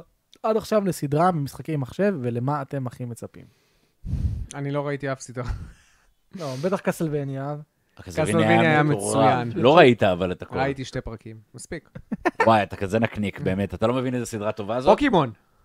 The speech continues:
Speaker 3: לא.
Speaker 1: וואי, פוקימון התחיל כמשחק.
Speaker 2: דוד.
Speaker 3: אה,
Speaker 2: פוקימון
Speaker 3: באמת?
Speaker 2: כן. יש אדפטציה יותר טובה מזה? הצליח בענק לא פחות מהמשחקים.
Speaker 1: חבר'ה, רציתי,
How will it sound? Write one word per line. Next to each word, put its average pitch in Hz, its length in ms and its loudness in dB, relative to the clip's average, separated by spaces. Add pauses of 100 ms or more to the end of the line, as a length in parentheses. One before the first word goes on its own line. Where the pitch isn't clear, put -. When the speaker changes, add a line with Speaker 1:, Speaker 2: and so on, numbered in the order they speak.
(560)
Speaker 3:
לא. 90 200 -2 (840)
Speaker 1:
וואי, 120 200 -10
פוקימון 160 300 -4
התחיל 175 180 -4
כמשחק. 190 400 -2 (100)
Speaker 2:
דוד. 254 360 0 (600)
Speaker 3:
אה, - 60 4
Speaker 2:
פוקימון 294 300 2
Speaker 3:
באמת? - 240 0
Speaker 2:
כן. 359 340 4 (360)
יש 202 440 2
אדפטציה 233 460 2
יותר 226 200 0
טובה 202 260 0
מזה? 233 300 -2 (600)
הצליח 220 440 -2
בענק 208 460 4
לא 208 120 0
פחות 208 220 -2
מהמשחקים. 175 580 -8 (100)
Speaker 1:
חבר'ה, 226 220 10
רציתי, 208 280 4